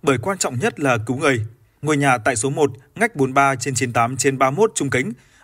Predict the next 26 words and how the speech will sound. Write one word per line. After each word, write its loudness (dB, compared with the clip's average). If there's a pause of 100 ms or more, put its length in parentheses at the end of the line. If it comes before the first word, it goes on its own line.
bốc 4
cháy 0
dữ -4
dội 4
vào 0
khoảng 0
không -2
giờ 2
ba 2
mươi -4
phút -4
ngày 0
hai 0
mươi -4
tư 2
tháng -6
năm. 2 (600)
Chỉ 0
trong -2
ít -4
phút, 0 (280)
lửa 4
bùng -2
lên 4
dữ 0
dội 4